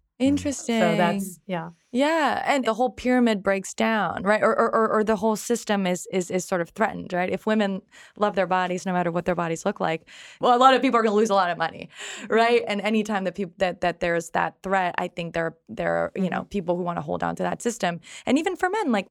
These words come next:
Speaker 1: what we would call an eating disorder for, for a woman, i-, if you go to a, your local gym, like, you'll
Speaker 3: Mm-hmm.
Speaker 1: probably find a lot of the same characteristics that are
Speaker 3: Mm-hmm.
Speaker 1: sort of in a different package. And so a lot of,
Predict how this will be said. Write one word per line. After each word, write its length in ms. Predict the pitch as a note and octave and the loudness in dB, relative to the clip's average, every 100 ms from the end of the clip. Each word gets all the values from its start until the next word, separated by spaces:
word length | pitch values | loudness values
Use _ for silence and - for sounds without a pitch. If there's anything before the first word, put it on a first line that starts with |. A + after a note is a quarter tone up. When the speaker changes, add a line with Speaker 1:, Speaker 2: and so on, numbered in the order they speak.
| - | -2
Speaker 1:
what 520 | A#3 G#3+ A3 C4 B3+ A3+ | 2 4 6 4 2 0
we 220 | A#3 C4 | 2 4
would 140 | C4+ | 2
call 180 | A3+ B3 | 2 0
an 80 | A3 | 2
eating 240 | G#3+ A3 A#3+ | 2 4 4
disorder 380 | A#3+ B3 A#3+ | 2 2 2
for, 340 | A#3 G#3+ G3+ F#3 | 2 0 0 0
for 180 | - G3+ | 0 0
a 60 | |
woman, 460 | F3 G3 C#4+ E4 B3 - | 2 2 2 2 0 0
i-, 60 | |
if 180 | G#3+ G3+ | -2 0
you 120 | A3+ | 2
go 100 | A3 | 4
to 100 | A3+ | 4
a, 160 | G3+ F#3 G3+ | 4 2 -2
your 200 | G3 F#3+ | 0 2
local 320 | F#3+ G3+ G3 | 0 0 -4
gym, 300 | - F3+ A#3 | -2 0 0
like, 180 | G3 F#3+ | 0 0
you'll 80 | F#3+ | -2
Speaker 3:
Mm-hmm. 100 | G#3+ | 4
Speaker 1:
probably 400 | G3+ A#3 A#3 A3 | 6 6 4 2
find 300 | G#3+ G3+ G#3+ | 2 0 2
a 60 | |
lot 320 | G3 G3+ G3+ G3+ | 2 2 2 0
of 140 | G#3 | -4
the 120 | F3+ G#3 | -2 -4
same 420 | - G3+ G#3 G#3 - | -2 -2 -2 -6 -6
characteristics 800 | A3 G#3 - G#3 A#3+ - G3 - | -2 -2 -2 -2 -2 -2 -4 0
that 160 | F#3+ | 2
are 140 | G3 G#3+ | 4 4
Speaker 3:
Mm-hmm. 160 | G3+ F#3+ | 2 -4
Speaker 1:
sort 160 | - G#3 | -6 -2
of 140 | G#3 - | -2 -2
in 100 | G#3 | -4
a 60 | |
different 300 | G3 G#3 G#3 | -2 -2 -4
package. 640 | G#3 A#3 D4 - - - - - - | -2 -2 -2 -6 -8 -12 -18 -20 -6
And 220 | G#3 G3+ | -2 -2
so 100 | A3 | 0
a 80 | G3 | 0
lot 240 | G3 F#3+ A3 | 0 2 0
of, 160 | G3+ | -4